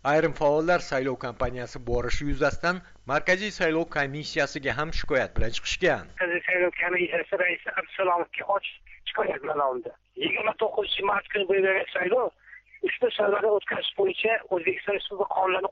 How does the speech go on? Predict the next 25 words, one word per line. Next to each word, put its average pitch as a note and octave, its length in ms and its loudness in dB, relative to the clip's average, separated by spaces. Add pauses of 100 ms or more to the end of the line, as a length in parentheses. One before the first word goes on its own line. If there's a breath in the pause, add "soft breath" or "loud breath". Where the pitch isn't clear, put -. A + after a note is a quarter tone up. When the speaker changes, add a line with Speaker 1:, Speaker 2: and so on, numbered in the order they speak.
Speaker 2:
qo'pol G3 280 0 (120)
tarzda E3+ 280 0 (100)
buzish G3 260 0
holatlari F3 480 2
o'tmoqda. D#3 460 -2 (1000 loud breath)
Siyosiy - 360 0 (120)
partiyalar - 520 -2
va E3+ 160 4
ularning F3+ 400 0
nomzodlari F3 560 0
tomonidan F#3+ 460 0 (180)
oyoq F3 200 2 (100)
osti - 180 -4 (120)
qilinmoqda G3+ 500 0
va F3 60 2 (100)
dodlanmoqda E3+ 680 0
dedim. C#3+ 220 -2 (680 loud breath)
Nosog'lom A3 500 0 (360)
kurash G#3+ 260 -2 (100)
olib F#3 200 0
boradilar. E3 520 0 (400 loud breath)
Saylov G3 320 0
nosog'lom G3 640 2
muhitda - 540 -4 (320)
o'tmoqda G3+ 440 -2